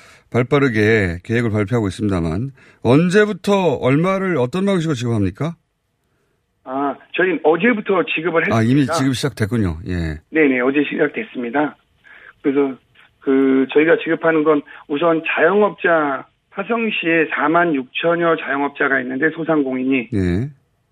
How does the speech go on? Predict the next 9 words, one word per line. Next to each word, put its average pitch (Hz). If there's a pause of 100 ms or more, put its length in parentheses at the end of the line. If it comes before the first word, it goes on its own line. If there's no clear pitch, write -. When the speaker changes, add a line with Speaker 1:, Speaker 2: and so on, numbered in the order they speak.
Speaker 2:
이분들이 185 (440)
코로나로 226
십 -
퍼센트 226
이상 151
매출이 135
감소한 151
분에게 131 (400)
Speaker 1:
음. 87